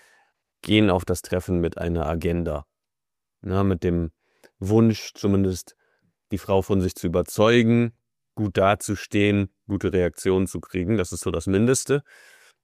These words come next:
Aber vielleicht auch mit der Idee, ich muss heute irgendwie was hinkriegen in Richtung Kuss, in Richtung Sex, in Richtung Intimität.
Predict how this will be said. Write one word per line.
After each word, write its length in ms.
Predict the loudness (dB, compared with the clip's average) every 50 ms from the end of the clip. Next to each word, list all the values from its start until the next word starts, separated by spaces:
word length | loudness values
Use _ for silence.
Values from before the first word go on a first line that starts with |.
| _ _ -6
Aber 180 | -2 -2 0 2
vielleicht 300 | 4 4 4 4 4 2
auch 100 | 2 2
mit 160 | 2 2 2
der 80 | 2 0
Idee, 520 | 0 0 2 4 4 4 4 4 2 -2 _ _ _ _ _ _ _ _
ich 440 | -2 -2 -2 -2 -4 -12 -20 -20 _ _ _
muss 720 | -4 0 2 4 6 6 6 6 4 4 0 -4 -4 -6 -4
heute 340 | 0 2 4 4 4 4 4
irgendwie 760 | 4 4 4 4 2 0 0 0 0 0 0 0 -2 -2 -2
was 200 | -4 -4 -4 0
hinkriegen 600 | 0 0 0 0 -2 -4 -4 -2 -2 0 0 -2
in 160 | -2 -2 -2 -2
Richtung 380 | -2 -4 -4 -4 -6 -6 -6 -4
Kuss, 340 | -2 -2 -2 -2 -2 -8
in 160 | -8 -8 -6 -6
Richtung 360 | -6 -6 -4 -4 -4 -4 -4
Sex, 380 | -2 -4 -4 -4 -4 -10 -12
in 120 | -10 -8 -6
Richtung 440 | -6 -6 -6 -6 -6 -6 -6 -8 -10 _ _ _ _ _ _ _ _ _ _ -6
Intimität. 760 | -4 -4 -4 -2 -2 -2 -2 -2 -2 -4 -4 -4 -6 -8